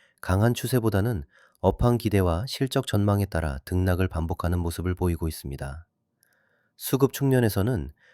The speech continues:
대형 이 차 전지주처럼 기관이 장기적으로 강하게 담는 구조보다는 이 차 전지 테마가 부각될 때 개인 수급이 유입되며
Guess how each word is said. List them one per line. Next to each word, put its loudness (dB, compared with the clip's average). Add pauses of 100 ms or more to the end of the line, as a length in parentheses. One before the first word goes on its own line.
(140)
대형 4
이 0
차 -2
전지주처럼 -2
기관이 2
장기적으로 0
강하게 -2
담는 0
구조보다는 -6 (600)
이 2
차 4
전지 2
테마가 0
부각될 -2
때 -6 (420)
개인 4
수급이 0
유입되며 0